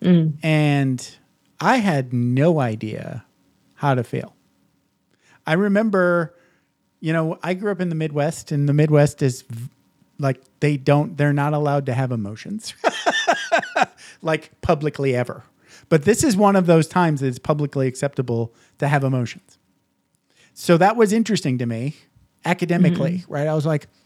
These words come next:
Speaker 2: "Okay, th-, when people die, you're allowed to cry a lot." <laughs> And they do. And I remember her crying and saying, and coming up and hugging us, me, my brother, and my sister, and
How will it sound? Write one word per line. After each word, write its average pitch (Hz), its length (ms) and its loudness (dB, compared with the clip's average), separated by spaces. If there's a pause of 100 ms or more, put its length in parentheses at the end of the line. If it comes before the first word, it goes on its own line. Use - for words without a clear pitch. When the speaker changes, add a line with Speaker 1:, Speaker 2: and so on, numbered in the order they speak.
(640)
Speaker 2:
"Okay, 170 320 -4 (600)
th-, - 180 -12
when 135 160 4
people 151 300 0
die, 156 360 0 (360)
you're 143 140 2
allowed 143 300 4
to 147 60 -2
cry 156 220 0
a 147 120 0
lot." 151 280 -2 (140)
<laughs> - 640 -2 (1080)
And 175 360 2
they 165 240 -2
do. 160 440 0 (260)
And 156 140 0
I 175 60 2
remember 208 480 0
her 165 420 0 (480)
crying 185 580 0
and 139 180 -4
saying, 156 380 -2
and 135 160 -6
coming 160 240 -2
up 160 200 -4
and 135 200 -2
hugging 175 400 0
us, - 420 -4 (260)
me, 151 220 2
my 151 160 2
brother, 143 280 0
and 139 80 2
my 131 100 0
sister, 127 500 -2
and 120 160 -2